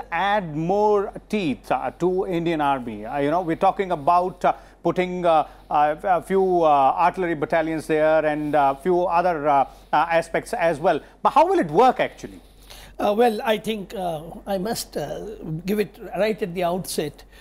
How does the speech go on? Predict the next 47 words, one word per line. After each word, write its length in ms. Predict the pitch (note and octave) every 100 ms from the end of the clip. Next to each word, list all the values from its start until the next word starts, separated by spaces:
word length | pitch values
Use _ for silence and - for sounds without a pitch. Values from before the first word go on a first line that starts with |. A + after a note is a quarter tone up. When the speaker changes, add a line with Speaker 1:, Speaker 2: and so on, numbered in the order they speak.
| -
Speaker 2:
How 240 | - C4 C4
did 220 | A#3+ G#3
I 140 | F3+
B 360 | F3 G3 E3+ F#3+
Gs 100 | E3+
come 320 | - E3+ F3+
and 140 | G#3 F#3
how 320 | G3 G#3 E3+
the 160 | E3
divisions 560 | D#3+ F#3+ A3 G3+ A3 D#3+
which 220 | D#3+ -
Napoleon 580 | D#3+ D3+ F#3 F#3 G3 E3+
had 340 | - D3 G#3+ - C4
have 260 | A#3 G#3+ - - A#3+ -
transformed 560 | B3+ B3+ A#3 C#4 C#4+ G#3
into 260 | E3+ D#3+
I 180 | C#3 A#2+
B 160 | A2 A2+
Gs? 380 | A2 A2+ - - _ _ - _ _ _ _
See, 200 | - D4+
previously 680 | G#3+ C4 C#4 D#4+ C#4 C#4+ C#4
when 200 | A3+ A3
we 140 | A#3+
went 300 | G3 G3+ A3
to 80 | A#3+
war, 560 | F#3 D#3+ F3+ D#3 C3 - F3+
we, 300 | C#3+ D3 - _ _ _ _ -
you 240 | G3 B3
can 160 | B3+ B3+
take 200 | C4 A3+
even 260 | A#3+ B3
seventy-one. 920 | - A3+ G3+ F#3+ F3 D#3+ C3+ C#3+ F#3+ A#3
Seventy-one 480 | - B3 B3 B3 B3
we 120 | A#3
were 80 | A3
better 240 | G#3+ -
off 120 | A#3 G3+
because 200 | G#3 G3+
the 80 |
Mukti 280 | G#3 G#3 B3
Bahini 320 | G3 F#3+ G#3
gave 200 | F3+ F3+
you 80 | F#3+
a 60 | F3
lot 100 | E3
of 100 | F3
intelligence. 800 | D#3 C#3+ D#3 A#2+ B2+ B2 -